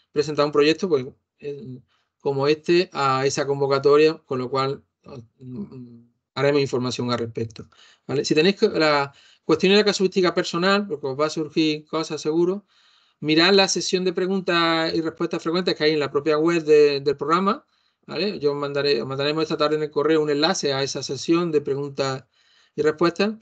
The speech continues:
Si no es así, preferiblemente contactar a través del correo electrónico, en el mismo correo que vais a recibir esta tarde, contestando ese correo, las cuestiones que, que tengáis.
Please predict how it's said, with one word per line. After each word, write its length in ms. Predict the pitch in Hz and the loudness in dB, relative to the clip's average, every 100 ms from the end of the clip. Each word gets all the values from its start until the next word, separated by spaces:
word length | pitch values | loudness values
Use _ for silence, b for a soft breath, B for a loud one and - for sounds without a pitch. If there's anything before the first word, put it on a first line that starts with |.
| b b - | b b -6
Si 200 | - 175 | 2 4
no 100 | 196 | 4
es 120 | 202 | 2
así, 320 | 214 220 214 | 0 2 2
preferiblemente 840 | 175 156 160 170 185 180 170 151 151 | 2 -2 4 4 4 0 2 0 2
contactar 460 | 147 147 147 180 | -4 -4 -4 -2
a 80 | 170 | 0
través 220 | 147 135 | -2 0
del 120 | 143 143 | 0 0
correo 280 | 147 156 | 0 2
electrónico, 500 | 156 156 202 214 165 | 2 2 0 0 0
en 60 | 135 | -4
el 40 | 135 | -6
mismo 220 | 147 156 | -6 -2
correo 400 | 156 156 156 151 | 0 2 2 2
que 80 | 147 | 2
vais 180 | 147 147 | 4 2
a 40 | |
recibir 640 | 147 - 151 151 151 147 | 0 -6 -6 -4 2 4
esta 420 | 143 143 143 147 | 4 2 -2 -8
tarde, 480 | 156 170 196 233 240 196 - | -2 0 0 -2 -4 -14 -12
contestando 520 | 127 131 143 143 143 | -10 -8 -6 0 0
ese 160 | 143 | 0
correo, 440 | 147 147 170 190 233 b b b b b - | -2 -2 0 -2 -6 b b b b b -4
las 160 | 143 | -4
cuestiones 440 | - 139 151 147 143 | -4 -2 0 0 -2
que, 800 | - 143 143 139 139 139 151 - | 4 6 8 6 2 -2 -8 -8
que 80 | 131 | -6
tengáis. 460 | 139 147 160 208 | -2 2 2 2